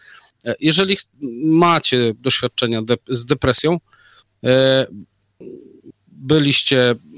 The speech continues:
przeszliście tą depresję, m, e, jesteście w trakcie, ale się leczycie,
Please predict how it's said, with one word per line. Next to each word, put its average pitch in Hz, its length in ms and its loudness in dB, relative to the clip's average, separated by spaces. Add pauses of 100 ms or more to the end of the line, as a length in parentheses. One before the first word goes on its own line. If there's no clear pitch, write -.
(120)
przeszliście - 600 0
tą 120 180 -4
depresję, 120 540 -2 (320)
m, 123 200 -4
e, 123 340 0 (580)
jesteście 131 500 0
w - 80 -4
trakcie, 131 680 0
ale 120 180 0
się - 180 -2
leczycie, 131 680 0